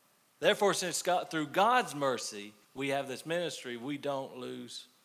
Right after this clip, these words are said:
heart. We don't grow weary. We don't ekekeo.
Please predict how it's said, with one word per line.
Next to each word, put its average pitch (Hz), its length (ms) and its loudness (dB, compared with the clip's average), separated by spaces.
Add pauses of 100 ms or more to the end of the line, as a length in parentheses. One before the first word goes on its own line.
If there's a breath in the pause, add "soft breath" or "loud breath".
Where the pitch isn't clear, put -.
(160)
heart. 120 300 -4
We 120 100 -6
don't 127 240 -4
grow 117 200 -2
weary. 117 340 -6
We 107 120 -10
don't 117 240 -6
ekekeo. 120 760 -6